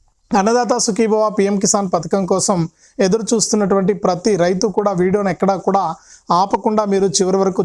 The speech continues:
చూసేయండి. మీరు ఎప్పుడైతే చివరి వరకు చూస్తారో అప్పుడే మీకు సమాచారం అనేది పూర్తిగా తెలుస్తుంది. దయచేసి వీడియోను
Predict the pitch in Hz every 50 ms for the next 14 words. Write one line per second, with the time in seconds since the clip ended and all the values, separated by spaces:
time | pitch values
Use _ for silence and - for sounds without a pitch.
0 | - 190 175 151 - 180 165 160 165 202 262 - _ _ _ _ _ _ 190 180
1 | 180 175 180 226 233 233 202 254 240 220 - - 202 190 208 214 214 214 202 -
2 | 208 175 - 202 185 - - 196 190 202 190 165 165 - 165 170 - 208 220 214
3 | 208 202 185 220 170 202 180 180 180 180 - 202 185 180 180 175 175 175 175 190
4 | 165 156 - _ _ _ _ - - - 190 202 202 196 220 202 202 196 165 -
5 | 170 170 160 - - 175 170 202 233 185 175 170 170 170 220 202 196 - 220 175
6 | 180 180 190 196 190 175 160 156